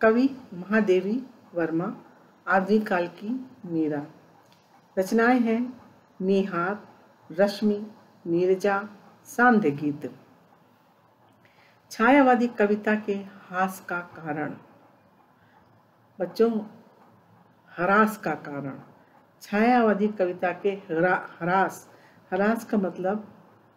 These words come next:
धीरे धीरे उसका लुप्त होना, उसका कारण। विदेशी शासन के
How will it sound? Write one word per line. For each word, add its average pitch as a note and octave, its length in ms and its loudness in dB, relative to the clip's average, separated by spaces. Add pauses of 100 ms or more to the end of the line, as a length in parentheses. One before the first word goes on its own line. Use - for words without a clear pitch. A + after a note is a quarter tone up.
(380)
धीरे G3 300 4
धीरे F#3+ 340 2
उसका F#3+ 380 -4
लुप्त F#3+ 520 -6
होना, D#3+ 360 -8 (1000)
उसका G3+ 240 -4
कारण। D#3+ 480 -2 (1120)
विदेशी A#3+ 540 6
शासन G#3+ 480 2
के F#3+ 260 2